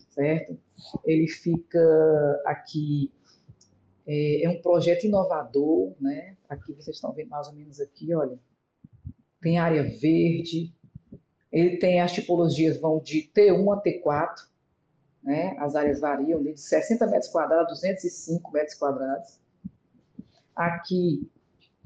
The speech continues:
um apartamento no piso oito, que é no oitavo andar, custa em torno de quatrocentos e vinte mil euros,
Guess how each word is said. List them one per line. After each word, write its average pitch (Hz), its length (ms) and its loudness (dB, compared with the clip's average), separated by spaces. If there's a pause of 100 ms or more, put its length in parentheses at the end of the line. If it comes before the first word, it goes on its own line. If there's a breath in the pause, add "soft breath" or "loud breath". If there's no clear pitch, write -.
(120)
um 170 80 2
apartamento 175 640 2
no 170 80 0
piso 214 380 2
oito, 165 180 4
que - 80 0
é 165 60 4
no 165 100 2
oitavo 190 440 0
andar, 160 480 -2
custa 180 360 -2
em 180 160 -2
torno 143 460 0 (420 soft breath)
de 185 160 -2
quatrocentos 208 540 2
e 208 40 4
vinte 175 280 -2
mil 170 180 2
euros, 170 580 -2